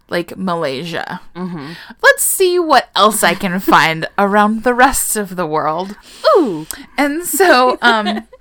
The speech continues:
Speaker 1: <laughs> I just, you know, grabbed a couple that I thought were interesting and fun.
Speaker 2: Let's do it.
Speaker 1: I would like to point out real quick how much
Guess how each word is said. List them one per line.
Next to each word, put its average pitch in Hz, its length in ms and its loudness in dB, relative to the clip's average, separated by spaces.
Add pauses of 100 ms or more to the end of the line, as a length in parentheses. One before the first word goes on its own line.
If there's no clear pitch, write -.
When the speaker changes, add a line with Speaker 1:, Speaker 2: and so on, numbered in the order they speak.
Speaker 1:
<laughs> - 20 -18 (580)
I 285 160 -4
just, 330 320 -8 (460)
you 262 140 -6
know, 220 280 0 (160)
grabbed 202 380 0
a 214 60 -2
couple 220 560 -4 (480)
that 202 600 -4 (180)
I 254 160 0
thought - 280 -2
were 269 280 -4 (480)
interesting 269 480 -6
and 190 140 -8
fun. 170 320 -8 (680)
Speaker 2:
Let's - 240 -20
do 147 120 -16
it. - 140 -18 (180)
Speaker 1:
I 233 60 -2
would 269 220 -2
like 330 180 2
to 359 80 -2
point 202 300 -4
out - 400 -6 (500)
real 180 400 -4
quick - 560 -8 (380)
how 262 320 -4
much - 600 -6